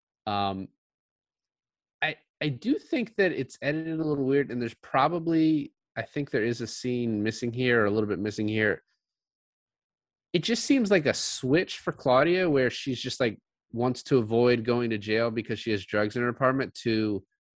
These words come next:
wanting to be asked out by this guy. 'Cause the whole scene, which I really love the way it's shot, but the whole scene where he's asking for coffee and he's like, "Oh, well, hold on. I need to do my, I need to do my police work first so that we can enjoy our cup of coffee."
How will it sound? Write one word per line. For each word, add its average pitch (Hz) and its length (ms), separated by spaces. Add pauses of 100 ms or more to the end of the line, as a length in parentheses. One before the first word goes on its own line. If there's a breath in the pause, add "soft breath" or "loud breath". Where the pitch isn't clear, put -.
(120)
wanting 110 320
to 110 80
be 107 180
asked 101 300
out 101 180
by 120 140
this 135 200
guy. 156 400 (480)
'Cause 156 300 (220)
the 123 60
whole 208 200
scene, 175 320
which 135 140
I 131 40
really 147 220
love 139 240
the 123 80
way 120 120
it's 110 100
shot, 120 320
but - 100
the - 60
whole 143 140
scene 143 200
where 120 100
he's 117 220
asking 110 440
for 113 100
coffee 143 600 (1700)
and 131 120
he's 120 140
like, 117 180 (200 soft breath)
"Oh, 139 120
well, 127 100
hold 135 140
on. 113 160
I 104 80
need 123 180
to 123 60
do 123 160
my, 110 340
I 120 60
need 131 200
to 120 60
do 120 140
my 120 160
police 131 480
work 127 240
first 156 540
so 120 140
that 110 120
we 123 120
can - 160
enjoy 120 360
our 107 140
cup - 260
of 107 80
coffee." 120 540